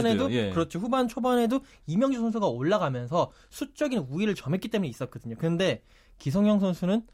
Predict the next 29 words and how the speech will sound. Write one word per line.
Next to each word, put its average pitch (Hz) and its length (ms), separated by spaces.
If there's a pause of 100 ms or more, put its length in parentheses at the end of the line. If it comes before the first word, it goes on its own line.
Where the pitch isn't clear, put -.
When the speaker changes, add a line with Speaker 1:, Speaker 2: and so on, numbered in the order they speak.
(260)
Speaker 1:
그 165 220
역할을 135 440
충분히 220 440
해줄 233 220
수 - 140
있는 143 160
선수라고 185 500
저는 120 160
믿어 131 240
의심치 139 300
않거든요. 113 480
Speaker 2:
네. 107 300
Speaker 1:
그렇기 180 220
때문에 180 280
기성용 202 400
선수가 196 440
들어왔기 151 720
때문에 175 360 (220)
중원을 180 400
장악할 151 340
수 160 100
있을 - 200
거고 156 340 (260)
항상 254 680 (280)
그 135 220 (320)
컴팩트한 285 640
대응을 135 360
유지를 131 280
하면서 139 520